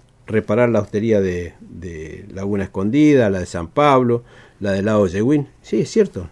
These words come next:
no está en condiciones el Estado, pero sí el Estado está en condiciones de conce-, de dar concesiones para que efectivamente eso se haga,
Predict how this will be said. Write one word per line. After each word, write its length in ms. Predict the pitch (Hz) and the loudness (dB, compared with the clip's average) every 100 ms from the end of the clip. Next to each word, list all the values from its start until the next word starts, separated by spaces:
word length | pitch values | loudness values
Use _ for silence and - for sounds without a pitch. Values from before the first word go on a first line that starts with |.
| - | -10
no 200 | 110 113 | -6 -4
está 160 | 180 | 2
en 80 | 190 | 4
condiciones 480 | 147 131 120 131 117 | 4 2 2 2 4
el 80 | 110 | 2
Estado, 340 | - 92 87 - - - _ | 0 -4 -4 -10 -20 -20 _
pero 140 | 113 110 | -2 2
sí 140 | 156 | 4
el 60 | 151 | 4
Estado 220 | 156 156 | 4 2
está 160 | 139 | 2
en 60 | 143 | 2
condiciones 520 | 139 127 120 160 147 | 2 0 2 2 4
de 320 | 123 110 98 92 _ _ _ - | 4 2 0 -4 _ _ _ -2
conce-, 500 | 117 117 - 120 139 | 2 2 4 2 2
de 180 | 104 110 | 0 2
dar 220 | 156 175 | 4 2
concesiones 840 | 139 113 113 104 131 123 143 - _ _ - - _ | 0 0 -2 -2 2 2 0 -4 _ _ -20 -20 _
para 220 | 117 110 | -2 0
que 80 | 107 | 0
efectivamente 720 | 113 107 135 139 147 160 156 | -2 -2 0 2 4 2 0
eso 240 | 143 135 120 | -2 0 -2
se 240 | - 113 | -2 2
haga, 460 | 165 143 127 151 | 4 6 4 -2